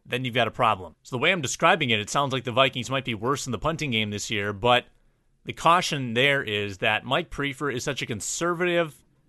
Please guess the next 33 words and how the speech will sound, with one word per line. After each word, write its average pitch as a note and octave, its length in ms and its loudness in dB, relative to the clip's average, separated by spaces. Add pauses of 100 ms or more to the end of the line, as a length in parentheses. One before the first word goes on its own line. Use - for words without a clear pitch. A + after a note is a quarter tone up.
(320)
special D3+ 340 -2
teams B2 240 -2
coordinator A#2 400 0
who G#2 80 0
comes A#2+ 240 -4
to, C#3 80 -6
when B2 200 -6
it G#2 100 -8
comes A#2 180 -6
to A2 60 -14
punts, A#2 460 -8 (480)
that F#3 200 -4
I D#3 80 4
don't A3 160 0
think F3+ 280 -4
they're D3 120 -2
gonna C#3 140 -2
be B2+ 180 -4
asking C3 420 0
a A2+ 60 -4
whole C3+ 300 -2
lot A#2 240 6
of G2 140 -4
either A2 240 -6
of F#2+ 80 -8
these F#2+ 200 -12
guys. F#2+ 300 -8
And C3 100 -8
if A#2+ 100 -6
they C3+ 140 2
know E3+ 240 2
their F#3 140 4
limitations, D#3+ 800 -2